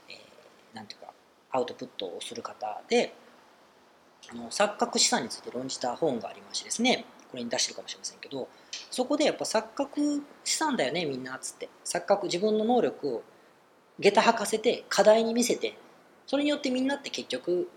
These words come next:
バイアスかけてね、「こいつすげえんじゃないかと思うよね、勝手に」みたいな。そこでチャンスを得て、そこでしかチャンス得れないんだから、チャンス得て、下駄履かして、錯覚させて、チャンス得て、で、実績を作って、その実績を元にまた仕事もらって、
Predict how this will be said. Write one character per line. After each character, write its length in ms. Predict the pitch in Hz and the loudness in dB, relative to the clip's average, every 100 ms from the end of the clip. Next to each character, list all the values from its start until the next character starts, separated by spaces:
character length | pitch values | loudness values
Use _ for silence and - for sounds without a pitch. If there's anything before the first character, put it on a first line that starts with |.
| - | 0
バ 120 | 160 | 6
イ 60 | 196 | 6
ア 60 | 214 | 6
ス 80 | |
か 120 | - 262 | 6 4
け 100 | 233 | 2
て 100 | - | -2
ね、 160 | - - | -10 -2
「こ 80 | 147 | 0
い 60 | |
つ 160 | - 147 | 0 -4
す 120 | - | 0
げ 60 | 208 | 4
え 40 | |
ん 60 | 240 | 4
じ 60 | 151 | 2
ゃ 20 | |
な 80 | 113 | -2
い 60 | |
か 100 | 107 | -6
と 160 | - 110 | -6 -2
思 140 | 196 | 2
う 40 | 269 | 4
よ 80 | 208 | 4
ね、 100 | 202 | 2
勝 180 | 131 | 0
手 80 | - | -4
に」 60 | 113 | -12
み 60 | 104 | -14
た 60 | |
い 20 | - | -4
な。 40 | |
そ 120 | - | 2
こ 100 | 269 | 4
で 80 | 294 | 4
チ 100 | - | 4
ャ 80 | 302 | 2
ン 60 | |
ス 80 | 285 | 2
を 60 | 165 | 2
得 100 | 165 | 2
て、 320 | - 240 123 - - - - - | 4 4 2 -4 -20 -20 -18 -4
そ 120 | 269 | 4
こ 80 | 339 | 8
で 100 | 330 | 8
し 60 | |
か 100 | - | 6
チ 80 | - | 4
ャ 20 | |
ン 60 | 226 | 4
ス 20 | |
得 100 | 131 | 4
れ 60 | 202 | 4
な 80 | 180 | 2
い 60 | |
ん 20 | |
だ 80 | 101 | 0
か 80 | 95 | -8
ら、 60 | - | -8
チ 100 | - | -6
ャ 80 | 180 | -6
ン 40 | |
ス 80 | - | -4
得 140 | 135 | -4
て、 160 | 202 101 | -4 -2
下 100 | 156 | 0
駄 120 | 180 | 2
履 120 | 180 202 | 2 2
か 140 | 196 | 2
し 40 | |
て、 120 | - 190 | 0 -2
錯 180 | - | -2
覚 200 | - 185 | -6 -6
さ 100 | - | -4
せ 80 | 185 | -2
て、 200 | - 175 - | 0 -2 -4
チ 80 | 175 | -8
ャ 60 | |
ン 40 | 175 | -6
ス 120 | 143 | -4
得 80 | 156 | -2
て、 160 | 120 - - - | -4 -4 -14 -12
で、 60 | 214 | -4
実 240 | 233 - | -2 0
績 120 | 240 226 | 2 0
を 60 | |
作 200 | - - | 0 -4
っ 20 | |
て、 160 | 247 - | -2 -2
そ 100 | 233 | -2
の 80 | 226 | -2
実 220 | 220 226 | -2 0
績 60 | 240 | 2
を 40 | |
元 160 | 277 240 | 2 -2
に 80 | |
ま 120 | 131 131 | -4 -6
た 100 | - | -4
仕 140 | 135 | -4
事 200 | 135 113 | -6 -16
も 100 | 127 | -16
ら 60 | 139 | -16
っ 40 | |
て、 260 | - 175 | -6 -6